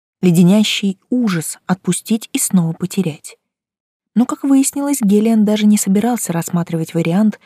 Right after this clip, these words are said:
подразумевающий хотя бы и короткое расставание. Он молча поднял меня на руки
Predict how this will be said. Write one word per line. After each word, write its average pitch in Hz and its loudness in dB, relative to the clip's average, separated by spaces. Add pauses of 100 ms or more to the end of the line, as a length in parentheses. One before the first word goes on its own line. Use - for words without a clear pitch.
(280)
подразумевающий 190 2
хотя 208 -4
бы 190 0 (220)
и 196 0
короткое 190 -4
расставание. 185 -6 (580)
Он 262 -4
молча 208 2
поднял 269 -4
меня 269 -4
на 262 -4
руки 240 -8